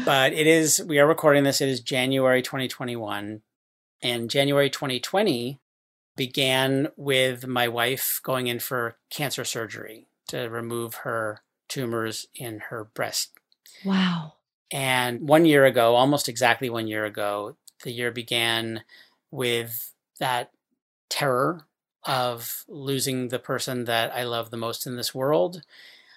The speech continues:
Speaker 1: After having gone through almost nine months of chemotherapy and watching her fight it and all of the things that so many people have themselves gone through or known
Speaker 2: Yeah.
Speaker 1: friends or family members who have done that,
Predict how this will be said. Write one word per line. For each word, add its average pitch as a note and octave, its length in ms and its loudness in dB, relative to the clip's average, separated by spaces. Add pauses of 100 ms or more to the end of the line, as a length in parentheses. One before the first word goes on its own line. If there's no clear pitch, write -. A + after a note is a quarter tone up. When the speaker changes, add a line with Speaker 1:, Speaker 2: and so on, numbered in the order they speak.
(200)
Speaker 1:
After C#3+ 420 0
having B2 340 4
gone D3 320 6
through C3 240 0
almost B2+ 320 -2
nine A#2+ 160 -2
months A#2 180 -6
of A#2 140 -10
chemotherapy D3 1000 0
and A#2 480 -6
watching B2+ 720 -2 (140)
her B2 340 -4
fight B2 320 -4
it - 340 -4 (720)
and A#2 580 -4 (640)
all B2 200 -4
of A#2 120 -6
the A#2+ 80 -10
things C3 420 -4
that - 160 -10
so C3 100 -4
many A#2+ 160 -6
people A#2+ 340 -8
have A#2+ 440 -4 (800)
themselves D3 500 4
gone D#3 220 6
through D#3 280 6
or A#2+ 160 -2
known B2 300 4
Speaker 2:
Yeah. C#3 60 6
Speaker 1:
friends D#3+ 520 2
or A#2 400 -4
family D#3+ 280 4
members D3+ 260 2
who D3+ 60 -4
have C#3 100 -2
done C#3+ 220 0
that, C3+ 280 -2